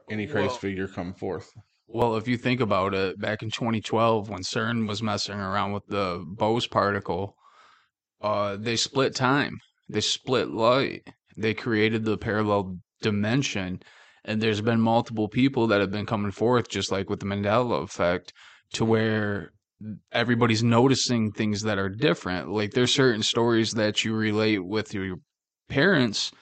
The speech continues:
Speaker 2: or your siblings, and they're like, "No, that never happened." No, it ha-, happened, but they don't remember it. And you remember it clear as day. You can call out the cars that were around. You can call out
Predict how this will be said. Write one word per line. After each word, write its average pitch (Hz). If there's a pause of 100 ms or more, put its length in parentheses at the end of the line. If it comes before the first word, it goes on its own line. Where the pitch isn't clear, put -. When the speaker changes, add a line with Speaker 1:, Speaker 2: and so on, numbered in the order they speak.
(200)
Speaker 2:
or 113
your 107
siblings, 120
and 117
they're 113
like, 107
"No, 135
that 107
never 120
happened." 110 (720)
No, 107
it 139
ha-, 110
happened, 117 (420)
but 113
they 131
don't 117
remember 120
it. - (200)
And 123
you 160
remember 117
it 107
clear 131
as 127
day. 156
You 117
can 143
call 113
out 107
the 95
cars 110
that 113
were 107
around. 107
You 113
can 120
call 107
out 101